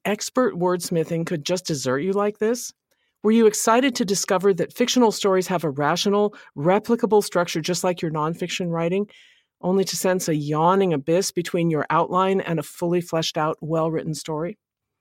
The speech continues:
It turns out there's a bridge across that abyss. It runs directly from good story structure, genre, values, controlling idea,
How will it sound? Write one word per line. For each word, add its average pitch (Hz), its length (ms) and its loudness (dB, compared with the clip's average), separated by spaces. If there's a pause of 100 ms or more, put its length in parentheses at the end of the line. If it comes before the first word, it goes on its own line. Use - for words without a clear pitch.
(360)
It 208 100 -8
turns 320 220 4
out 233 180 6
there's 208 200 6
a 208 60 4
bridge 190 580 4
across 190 540 2
that 151 280 -2
abyss. 147 540 -4 (540)
It 165 120 2
runs 220 280 6
directly 240 420 2
from 220 240 2
good 190 260 4
story 208 380 2
structure, 180 640 -4
genre, 170 600 0
values, 170 540 2
controlling 175 400 0
idea, 170 420 -4